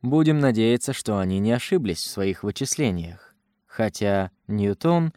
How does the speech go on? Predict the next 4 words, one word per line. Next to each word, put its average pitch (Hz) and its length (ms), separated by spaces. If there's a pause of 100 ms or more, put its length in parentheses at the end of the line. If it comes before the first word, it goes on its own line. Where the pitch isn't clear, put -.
(240)
и 196 140
был 113 300
противоположного 92 920
мнения, 87 520